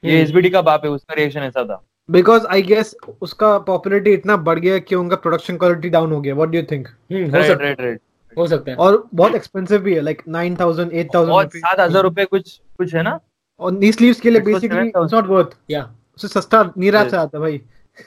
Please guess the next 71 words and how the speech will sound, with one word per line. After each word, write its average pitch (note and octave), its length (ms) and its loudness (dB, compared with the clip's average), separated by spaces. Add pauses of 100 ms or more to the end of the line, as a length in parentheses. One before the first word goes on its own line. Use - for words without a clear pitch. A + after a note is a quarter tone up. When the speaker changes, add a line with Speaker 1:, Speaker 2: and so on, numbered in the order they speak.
(880)
Speaker 1:
और E3 120 4
Speaker 3:
फ़ाइव G3+ 40 -2
थाउजेंड G3 260 0
Speaker 1:
अनिकेत, G#3+ 180 2
Speaker 3:
आता F#3 200 0
है। F3+ 40 4
Speaker 1:
एक F#3+ 100 0
बार, G#3+ 220 2 (100)
एक F3+ 140 -14
बात G3+ 260 -2
और G3+ 140 4
मुझे G#3 200 0
बता, E3 340 2
तू - 640 -20
Speaker 3:
हम्म। D#3+ 100 0
Speaker 1:
रॉ, D#3+ 300 2
रॉ D#3+ 140 2
पावरलिफ्टिंग F3+ 460 0
खेलता C#3 240 -2
है, C3+ 60 4
राइट? G3+ 260 -2 (300)
Speaker 3:
हाँ। E3 100 0
Speaker 1:
So F3 120 2
what F#3+ 120 0
do A3+ 100 4
you A3+ 100 -2
think G#3 220 -2
कि G#3+ 320 -2
नी F#3+ 140 -2
स्लीव्स G3 260 -4
में G#3 120 -2
तुझे G#3 240 0
हेल्प E3+ 520 -2
मिलता G3 280 -2
है G3+ 60 2
या G3 100 2
फिर G3 180 -2
तेरे G3 240 0
सिर्फ F#3+ 200 -4 (120)
वो F#3 160 2
जो F#3 160 0
नीज F3+ 260 -2
रहते F3 200 0
हैं F3 80 0
वो F3 180 0
वार्म F3 200 2
रखने F#3 240 -2
के F3+ 80 -4
लिए F#3 160 0
नी E3+ 140 0
स्लीव्स E3 240 -2
हेल्प C#3 180 0
करता A#2 280 -2
है? A#2+ 60 -4
Speaker 2:
अभी E3 80 -4
actually E3+ 360 -2
दो E3 180 -2
मिनट F#3 220 -4
पहले F#3 220 2
Speaker 1:
What's F3 80 0
Speaker 2:
अनिकेत F3+ 160 0
Speaker 1:
the F#3 80 2
Speaker 2:
का G3 80 0
भी G3 60 2
Speaker 1:
main F#3 100 -2
Speaker 2:
यही G3 80 2
Speaker 1:
point D#3+ 160 -4
of - 0 -
Speaker 2:
क्वेश्चन C#3 180 -20
था। - 220 -8
Speaker 1:
sleeve? E3+ 120 -14